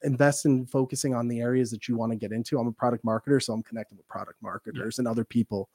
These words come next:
Speaker 2: Mm-hmm.
Speaker 1: in my industry of where I wanna go. And also to focus on where you are currently. You highlight the certificates, the things that you're doing in the immediate and in the near term,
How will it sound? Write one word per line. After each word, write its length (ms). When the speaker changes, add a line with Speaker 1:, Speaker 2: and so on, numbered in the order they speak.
Speaker 2:
Mm-hmm. 300
Speaker 1:
in 80
my 180
industry 480
of 160
where 220
I 100
wanna 380
go. 280
And 160
also 560
to 120
focus 420
on 160
where 140
you 240
are 140
currently. 580
You 400
highlight 480
the 80
certificates, 720
the 100
things 240
that 140
you're 80
doing 440
in 100
the 100
immediate 500
and 120
in 180
the 80
near 240
term, 380